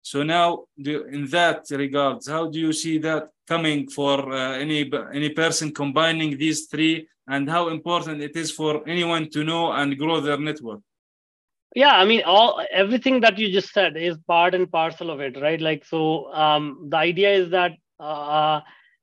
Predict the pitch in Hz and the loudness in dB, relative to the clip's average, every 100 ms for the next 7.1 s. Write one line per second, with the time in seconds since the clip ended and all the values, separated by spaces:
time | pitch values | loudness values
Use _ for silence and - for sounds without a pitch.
0 | _ - 170 175 175 190 180 170 196 180 | _ -12 -6 2 4 4 4 6 8 6
1 | 156 175 175 180 180 - _ _ _ _ | 6 6 8 6 4 0 _ _ _ _
2 | _ _ _ _ _ _ - - 214 220 | _ _ _ _ _ _ -20 -2 2 4
3 | 233 226 233 220 196 180 185 196 190 185 | 4 4 0 2 2 4 2 0 -2 -6
4 | 175 - 165 151 120 123 _ _ - 156 | -4 -2 0 0 -2 -12 _ _ -12 -6
5 | 196 - - 180 180 170 180 202 208 190 | -6 -6 0 2 4 4 4 4 4 4
6 | 190 190 190 - - _ _ _ 180 202 | 2 0 -2 -20 -20 _ _ _ -2 -2
7 | - | -4